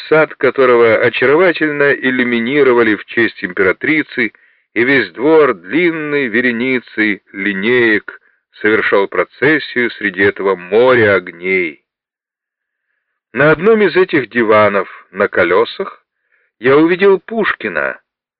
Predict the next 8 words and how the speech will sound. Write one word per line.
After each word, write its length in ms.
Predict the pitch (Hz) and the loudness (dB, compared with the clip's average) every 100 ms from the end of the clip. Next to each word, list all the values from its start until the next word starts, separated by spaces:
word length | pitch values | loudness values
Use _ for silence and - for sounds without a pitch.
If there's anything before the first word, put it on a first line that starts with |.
| _ _ _ | _ _ _
смотревшего 920 | - 131 123 131 160 160 - 147 147 143 | -6 0 0 2 0 0 -2 0 0 0
угрюмо. 640 | 139 120 120 113 85 - _ _ _ _ _ _ _ _ _ _ | -6 -4 -2 -2 -6 -12 _ _ _ _ _ _ _ _ _ _
Он 260 | 120 151 135 | 0 0 0
только 360 | 185 180 175 | 0 2 0
что 220 | 143 - 147 | -2 -2 -2
получил 520 | 139 139 131 165 135 | 0 -2 -2 -2 -4
звание 540 | 104 143 147 151 139 | 0 2 2 2 0
камер-юнкера. 960 | - 147 147 151 165 143 107 82 67 | 0 -2 0 -2 -2 -4 -6 -6 -6